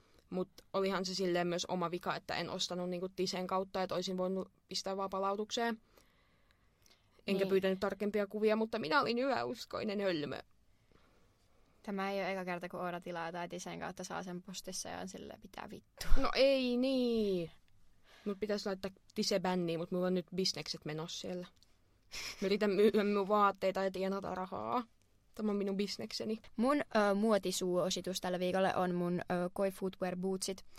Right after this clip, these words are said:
Speaker 2: mitä mä oon nyt käyttänyt tässä syksy-, nyt just, nyt just on tämmöset tosi, tosi rupuset, ö,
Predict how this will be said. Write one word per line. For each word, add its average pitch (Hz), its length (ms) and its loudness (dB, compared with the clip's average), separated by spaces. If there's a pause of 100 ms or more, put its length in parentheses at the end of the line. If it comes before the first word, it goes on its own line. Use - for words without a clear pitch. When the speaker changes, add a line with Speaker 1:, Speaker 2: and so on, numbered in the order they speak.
(280)
Speaker 2:
mitä 180 200 -4
mä 175 100 0
oon 175 80 -2
nyt 180 120 -6
käyttänyt 180 360 -6
tässä - 180 -10
syksy-, - 260 -10
nyt 175 180 -8
just, 175 140 -10
nyt 175 220 -6
just 175 160 -8
on 160 140 -6
tämmöset 165 380 -8
tosi, 170 220 -6
tosi 170 220 -6
rupuset, 170 460 -6
ö, - 60 -20